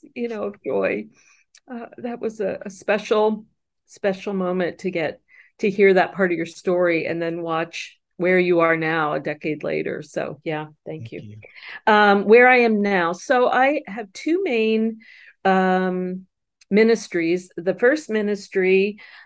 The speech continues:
Speaker 1: uh, I would say, is really to pastors and church leaders. So that's been continuing now for about twenty-five years, and loving,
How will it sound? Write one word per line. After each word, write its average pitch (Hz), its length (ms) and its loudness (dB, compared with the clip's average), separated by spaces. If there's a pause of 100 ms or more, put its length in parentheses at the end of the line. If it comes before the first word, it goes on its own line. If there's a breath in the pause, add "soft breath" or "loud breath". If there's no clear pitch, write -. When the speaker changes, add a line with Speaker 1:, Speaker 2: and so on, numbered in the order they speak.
(160 loud breath)
Speaker 1:
uh, 175 400 0
I 180 120 2
would 180 200 0
say, 180 280 0
is 190 180 0
really 254 320 -2
to - 180 -8
pastors 190 520 -6
and 175 120 -6
church 170 320 -8
leaders. 160 380 -4
So 180 80 -4
that's 180 320 -4
been 180 200 -6
continuing 175 680 -8
now 156 260 -8
for 165 140 -12
about 151 260 -12
twenty-five 170 480 -10
years, 165 460 -6
and 147 300 -6 (440 loud breath)
loving, 185 600 6